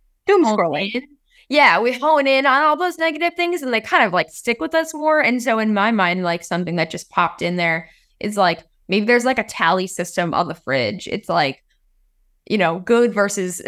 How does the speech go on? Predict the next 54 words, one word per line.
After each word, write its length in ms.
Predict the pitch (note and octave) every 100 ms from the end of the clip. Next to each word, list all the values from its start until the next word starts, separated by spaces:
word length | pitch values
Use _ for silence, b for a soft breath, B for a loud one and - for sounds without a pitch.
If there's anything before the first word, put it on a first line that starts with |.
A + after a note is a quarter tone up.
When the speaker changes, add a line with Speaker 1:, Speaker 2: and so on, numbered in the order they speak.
| C#4
Speaker 2:
<laughs> 80 | F4+
not 500 | B3 G#3+ A3 G3+ -
so 200 | G3+ F3+
good 380 | F3+ D#3+ C#3 - _ -
things 380 | C3 A2 G#3
that 100 | F3+
are 80 | C3
popping 400 | - F3+ F3+ F3
up. 220 | F3 G#3 -
And 180 | A3
whenever 360 | G#3 G3 G3 A#3+
that's 200 | A#3 A#3
out 140 | G3
of 140 | G3+ F#3+
balance, 500 | E3+ E3+ G#3 A#3 F#3+
maybe 220 | F#3 A3
that's, 240 | A3 G#3+
like, 180 | G3+ F#3
the 100 | F#3
time. 500 | - F#3 F3 G2 F3 - _ _
It's 80 | -
like, 180 | G#3+ G3+ -
"Oh, 220 | D#4+ F3
like, 320 | F#3+ F3+ - _ _ _ _ _ _ -
you 80 | A#3+
know, 100 | G#3+
I 80 |
saw 180 | A3+ C4+
this 200 | C4 C4
really 260 | A#3+ A3+ A3
negative 320 | A3 G#3+ G#3+
thing, 280 | G#3+ G#3 G#3
but 180 | G3+ F3+
I 100 | F#3+
have 120 | F#3
two 160 | - A#3+
check 280 | - E3 F#3+
marks 260 | E3 E3
on 100 | E3+
the 60 | F3
good 260 | E3+ E3+
side 300 | E3+ F3+ E3+
because 460 | E3+ - E3+ E3+ D#3+ b b
my 120 | G#3+
friend 240 | G#3+ G3 G3
came 180 | G3+
over 380 | F#3 F3+ F3 F3+
and 120 | D3+
we 60 | F3+
had 100 | E3
a 60 | E3+
really 240 | E3+ D#3+
great 240 | E3+ E3+
time 500 | - E3+ E3+ D#3 D#3+